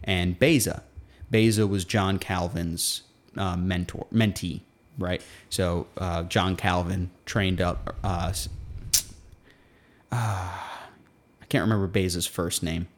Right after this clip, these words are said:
but trained up Beza, and then Beza did that compilation of the text.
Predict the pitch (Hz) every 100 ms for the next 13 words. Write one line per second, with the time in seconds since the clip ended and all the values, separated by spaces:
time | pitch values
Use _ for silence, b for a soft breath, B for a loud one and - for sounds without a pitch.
0 | _ - 95 80 - 123 120 113 92 104
1 | 98 101 95 - B B B B - 107
2 | 95 90 90 82 - - 110 - - _
3 | - 107 98 92 101 101 90 92 92 -
4 | - - - - - - - - - -
5 | 123 120 92 95 - - 113 101 95 95
6 | 92 104 90 90 - - 113 - -